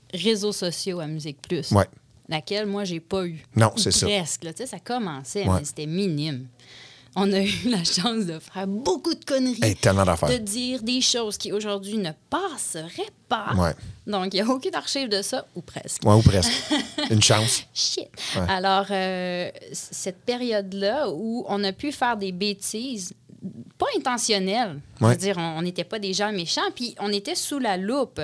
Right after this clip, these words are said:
Speaker 1: Il faut se souvenir que dans nos contrats, euh, on nous disait bien qu'on, on, on représentait la jeunesse.
Speaker 2: Ouais.
Speaker 1: C'était interdit pour moi, à dix-sept ans jusqu'à vingt-six ans,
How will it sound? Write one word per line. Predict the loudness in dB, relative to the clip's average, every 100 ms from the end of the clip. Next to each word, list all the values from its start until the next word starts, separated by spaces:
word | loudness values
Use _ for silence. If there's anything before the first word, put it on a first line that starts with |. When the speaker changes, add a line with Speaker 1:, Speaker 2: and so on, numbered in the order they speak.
| -8
Speaker 1:
Il | -8
faut | -4 -2
se | -2
souvenir | -2 0 2 0 -2
que | 0 0 2
dans | 0
nos | -2 -2
contrats, | -2 -4 -4 -2 0 0 -4
euh, | -6 -6 -4
on | -2
nous | -2
disait | -4 -4 -2
bien | -2 -2 -2
qu'on, | -2 -4 -4
on, | -6 -8 -10 -6
on | -2
représentait | -2 -2 -4 -2 -2 -2
la | 0
jeunesse. | 0 0 -2 -4 -6 -10 -14 -4 4
Speaker 2:
Ouais. | 4 4 -6
Speaker 1:
C'était | -12 -8 -2 0 0
interdit | -2 0 0 0 -2 -2 0
pour | 2 2
moi, | 2 2 0 -2 -8 -20 0
à | 0
dix-sept | 2 -2 -2 -2 -2
ans | -2
jusqu'à | 0 -2 -2 -4 -4 -6
vingt-six | -6 -6 -4 -4 -4
ans, | -4 -4